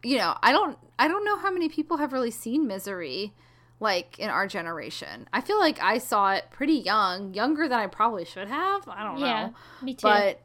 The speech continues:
Speaker 1: it's not, there is violence in it and there is language, but it's few and far between and it's pretty realistic. It's not,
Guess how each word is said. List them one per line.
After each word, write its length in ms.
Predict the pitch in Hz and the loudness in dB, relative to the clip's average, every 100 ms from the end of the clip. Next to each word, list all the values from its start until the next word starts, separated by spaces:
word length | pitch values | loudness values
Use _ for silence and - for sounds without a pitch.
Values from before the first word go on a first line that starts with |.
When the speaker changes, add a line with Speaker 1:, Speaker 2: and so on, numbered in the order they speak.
| - | 0
Speaker 1:
it's 200 | 320 - | 2 6
not, 460 | 466 571 539 - - _ _ | 10 12 10 6 -4 _ _
there 160 | - 320 - | 4 4 6
is 240 | 302 381 | 4 4
violence 600 | 277 240 202 254 294 339 | 8 10 10 6 4 4
in 120 | 339 330 | 4 6
it 340 | 339 320 - - | 6 6 2 0
and 160 | 254 | 4
there 120 | 262 | 4
is 240 | - 254 233 | 4 2 2
language, 880 | 214 202 226 262 294 320 277 - - _ - _ - | -2 -2 0 4 4 4 2 -8 -16 _ -20 _ 4
but 100 | 254 | 8
it's 280 | 247 - - | 8 6 -8
few 340 | - 254 285 | -2 0 4
and 160 | 339 302 | 4 4
far 240 | - 247 | 6 6
between 640 | 220 - - 202 208 262 | 6 -4 -8 -8 -2 4
and 100 | 302 | 4
it's 220 | 233 - - | 2 -4 -12
pretty 460 | - 277 285 311 | -4 0 4 4
realistic. 840 | 247 247 220 190 208 - 247 254 | 4 2 0 0 -4 -4 -4 -4
It's 160 | 226 - | -6 -6
not, 440 | 226 226 233 226 | 0 6 6 6